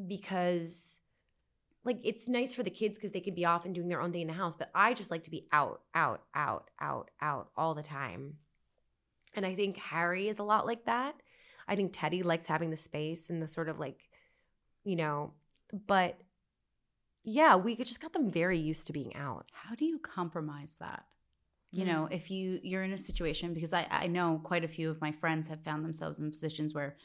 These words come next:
Speaker 2: they've moved out of the city because of the pandemic and
Speaker 1: Yeah.
Speaker 2: have kids either trying to have another or have kids at different ages or whatever. And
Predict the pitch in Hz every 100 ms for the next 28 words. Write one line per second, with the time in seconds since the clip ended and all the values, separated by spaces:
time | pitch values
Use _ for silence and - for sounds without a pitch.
0 | - _ 160 135 135 135 143 135 143 -
1 | 151 143 139 139 - - - - - 156
2 | 170 156 147 139 151 143 143 143 139 135
3 | 135 135 - - 180 135 170 165 175 165
4 | 160 156 151 147 - _ _ - 175 147
5 | 147 147 147 147 143 135 127 139 135 143
6 | 165 160 165 156 143 151 139 - 147 143
7 | 143 139 135 131 135 120 160 160 156 143
8 | - 139